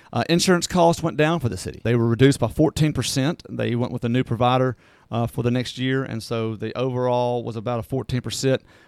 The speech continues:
uh, drop overall, and so that's fantastic. Uh, aldermen were actually, actually obviously very happy, very pleased. And so, um, you know, just that's a, that's a great savings for the city.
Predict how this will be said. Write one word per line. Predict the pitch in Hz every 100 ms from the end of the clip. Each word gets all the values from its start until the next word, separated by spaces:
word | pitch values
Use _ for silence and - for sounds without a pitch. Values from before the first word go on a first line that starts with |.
| -
uh, | 113
drop | 107 110 120 127
overall, | 123 120 120 120 123
and | 110
so | - 117
that's | 123 131
fantastic. | - 120 110 123 131 143 143 - -
Uh, | -
aldermen | 107 120 117 113
were | 113
actually, | 117 - 117
actually | 113 117 117 107 - -
obviously | 113 101 107
very | 120 117
happy, | 110 139 139
very | 117 110
pleased. | 131 131 131 - _ _ _ -
And | 113 113
so, | 131 120 120 -
um, | 120 113 107 - -
you | 123
know, | 107
just | 131 - -
that's | 120 120
a, |
that's | 107 113
a | 117
great | 139 127
savings | 139 127 120
for |
the | 117
city. | - 143 143